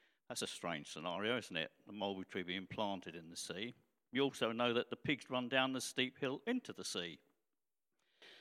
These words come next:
And so there's interesting things going on here. So Jesus has said this. Is it him? Re-, yes, it is.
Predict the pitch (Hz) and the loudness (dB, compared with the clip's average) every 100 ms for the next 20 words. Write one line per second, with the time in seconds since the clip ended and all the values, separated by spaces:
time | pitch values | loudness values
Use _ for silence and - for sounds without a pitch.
0 | - 107 - 123 113 104 143 - 113 - | -8 -2 6 6 6 2 0 2 0 0
1 | 110 117 104 98 104 101 98 92 87 - | -6 -2 -4 -2 0 0 0 -2 -4 -12
2 | - - _ _ - 92 71 - - - | -20 -20 _ _ -6 -2 -2 -6 -16 -20
3 | _ _ _ _ _ _ _ - 98 - | _ _ _ _ _ _ _ -4 -2 4
4 | 156 120 - 95 - 113 - 85 - - | 2 2 -4 -4 2 2 2 -6 -4 -10
5 | - - _ _ _ 120 90 82 - 90 | -12 -20 _ _ _ 2 2 -2 -4 -4
6 | 85 92 78 98 - - - 69 - | -2 -2 2 2 0 -4 -12 -14 -16